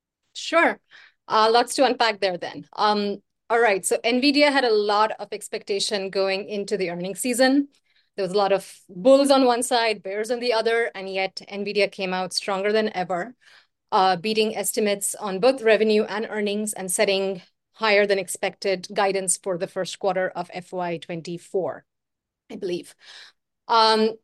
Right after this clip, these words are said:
now, when it comes to A-, uh, nvidia, at a high level, we are thinking about the whole CapEx boom in A I, and that's correct. But actually, what is really interesting to me, uh, when it comes to nvidia is when I look at its history, sort of how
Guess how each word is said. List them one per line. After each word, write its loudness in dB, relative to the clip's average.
now, 2
when 2
it 0
comes -2
to -4
A-, 4
uh, 2
nvidia, 0
at -4
a -6
high -4
level, -4
we -8
are -2
thinking 0
about 2
the 0
whole -2
CapEx -6
boom 4
in -2
A 2
I, 0
and 4
that's 0
correct. -2
But -4
actually, -4
what -2
is -4
really 4
interesting 0
to 0
me, 4
uh, 2
when -4
it -8
comes -6
to -2
nvidia 0
is -4
when -4
I -2
look 0
at 2
its -6
history, -4
sort -4
of -8
how 2